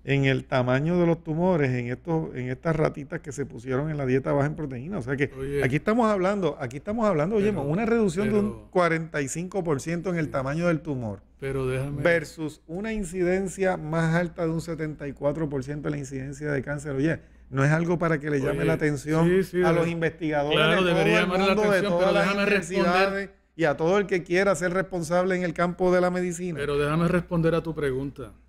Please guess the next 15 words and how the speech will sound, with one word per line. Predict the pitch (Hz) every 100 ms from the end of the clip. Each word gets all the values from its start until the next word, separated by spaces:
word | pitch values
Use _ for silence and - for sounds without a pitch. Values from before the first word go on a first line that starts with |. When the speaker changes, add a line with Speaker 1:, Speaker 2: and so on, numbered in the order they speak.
| _ _ 123
Speaker 2:
¿A |
cuándo | 120 139 139 156
es | 156
que | 160
esta | 147 156
información | 143 151 143 - 147
le | 143
va | 131
a | 139
llegar | 135 127 127 123
a, | 110 - - _ -
a |
las | 117
demás | 113 117 117
personas? | 127 117 131 120